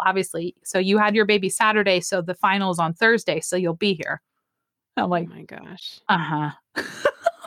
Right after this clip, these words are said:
Speaker 1: Like, "Okay." <laughs>
Speaker 2: And that really happened? You had a baby and showed up a few days later
Speaker 1: Mm-hmm.
Speaker 2: for a final?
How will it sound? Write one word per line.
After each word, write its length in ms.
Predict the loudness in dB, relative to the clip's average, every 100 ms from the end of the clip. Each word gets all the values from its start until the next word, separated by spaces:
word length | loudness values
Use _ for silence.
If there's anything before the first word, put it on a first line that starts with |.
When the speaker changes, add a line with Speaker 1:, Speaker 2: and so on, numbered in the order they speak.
| _ -20 -6 -4
Speaker 1:
Like, 260 | -4 -10 _ _ _ _ _ _
"Okay." 520 | 2 2 -6 -6 -14 _
<laughs> 60 | _ -2 -2 _ _ _ _ _ -10 -4
Speaker 2:
And 140 | 2 2
that 160 | 4
really 200 | 4 4
happened? 460 | 2 0 0 -2 -2
You 100 | -4
had 180 | 0 -2
a 40 |
baby 340 | 0 -2 -2 -4
and 120 | -2
showed 180 | -4 -4
up 140 | -8
a 40 |
few 140 | -10 -8
days 240 | -6 0
later 160 | 0 2
Speaker 1:
Mm-hmm. 100 | -2
Speaker 2:
for 100 | -2
a 40 | -4
final? 360 | -4 -4 -8